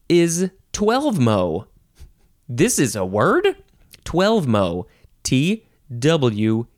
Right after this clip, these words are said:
E L V E M O. Twelve mo. Whoa. Whoa. Um, okay, so, uh, yeah, we're still seeing the Latin. This one says duodecimus,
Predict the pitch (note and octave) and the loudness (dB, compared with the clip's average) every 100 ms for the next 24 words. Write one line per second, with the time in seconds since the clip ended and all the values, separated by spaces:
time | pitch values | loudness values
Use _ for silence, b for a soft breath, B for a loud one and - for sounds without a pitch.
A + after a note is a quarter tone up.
0 | _ C3 C#3 F3+ A3 A3 _ C#3 B2+ B2+ | _ -2 0 0 -2 -6 _ 0 2 2
1 | C#3 - - G2+ A#2 C#3+ F3+ F#3 - D3+ | 0 -6 -12 -4 0 0 -2 -6 -2 0
2 | A2+ A#2 A#2+ _ A2+ A#2 B2+ - A2+ G2 | 2 0 -4 _ -4 -2 -4 -2 0 0
3 | F#2 - - D#3+ E3 D#3+ A#2 G#2+ E2+ D#2+ | -2 -6 -4 0 0 0 -2 -2 -4 -8
4 | - b b b b b b _ F#2+ G#2+ | -12 b b b b b b _ -10 -6
5 | A#2 A#2+ A2 G#2 F2+ D2 A#1+ - - A2 | -4 -4 -6 -8 -8 -8 -8 -10 -14 -6
6 | A2+ A2 F2 C#2+ - b b b b b | -2 -2 -2 -8 -12 b b b b b
7 | b b b - G#2+ G2+ G2 F#2+ - B2+ | b b b -4 0 0 -2 -4 -2 -2
8 | - G2+ G2 C#3+ - - A2 G#2+ G#2 G#2+ | -2 -4 -4 -6 -6 -4 0 0 0 -2
9 | G2+ G#2 G#2 A2+ C3+ B2 - C3 C#3+ - | -2 -2 -2 -2 -4 -6 -2 -2 -2 -2
10 | C#3 C#3 C3+ B2+ A#2 B2+ - D3+ D#3+ - | -2 0 -2 0 0 -2 -2 -2 -2 -4
11 | B2+ - C3 B2+ B2+ A#2 A#2 G#2+ C3 C3+ | -6 -4 -2 -2 -2 -2 -2 -2 0 2
12 | B2 A#2 D3 - G#2+ A#2+ - - | 0 0 -2 0 0 0 -2 -10